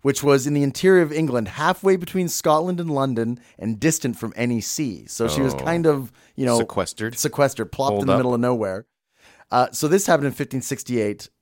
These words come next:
Speaker 1: In fifteen eighty-six, so eighteen years of confinement later,
Speaker 2: Mm-hmm.
Speaker 1: uh, Mary was arrested after being implicated in the Babington plot. Uh, in a successful attempt to entrap her, uh, uh, the ki-, chief advisor of Elizabeth, Walsingham,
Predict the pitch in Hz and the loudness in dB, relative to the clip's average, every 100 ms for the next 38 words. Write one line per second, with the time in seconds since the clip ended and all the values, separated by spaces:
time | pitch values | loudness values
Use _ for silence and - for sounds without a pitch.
0 | - 135 131 - 262 262 - 202 190 - | -4 -2 -2 -4 -4 -2 0 0 2 2
1 | 175 165 131 - 117 - - 131 - 226 | 0 0 0 0 0 -2 -6 -6 -4 -2
2 | 269 247 - 240 214 208 214 175 160 170 | -2 -2 0 4 6 6 6 2 -4 -4
3 | 151 156 160 156 107 123 185 - _ - | 0 2 2 2 0 -2 -6 -14 _ -6
4 | 117 117 104 120 208 - 95 90 87 113 | 0 0 0 -2 -4 -6 -4 -4 -2 0
5 | 220 - 120 127 127 139 160 160 151 139 | -2 2 4 4 4 4 4 4 2 0
6 | 165 269 - 139 127 123 127 127 127 110 | 0 0 0 -2 -2 -2 -2 -2 -4 -4
7 | 127 117 120 104 135 175 190 170 - 139 | -4 -4 -4 -2 2 2 2 -2 -4 -6
8 | - - 208 - _ _ _ _ _ - | -6 -4 -4 -4 _ _ _ _ _ -20
9 | - 117 120 120 127 - - 185 - 127 | -4 2 2 2 -2 -4 -2 -2 0 -2
10 | - 113 - 101 - 117 120 95 92 - | -2 -6 -6 -8 -4 -4 -2 -4 -6 -4
11 | 104 101 101 - 101 - 107 98 107 - | -2 0 -2 -4 -8 -6 -8 -6 -8 -6
12 | 117 - 156 143 107 110 117 107 101 - | -8 -6 -8 -8 -4 0 2 0 -4 -6
13 | 95 90 - _ 98 98 175 135 82 90 | -6 -6 -12 _ -10 -4 -4 -4 -12 -12
14 | 101 131 180 104 87 110 | -2 -2 0 -4 -8 -10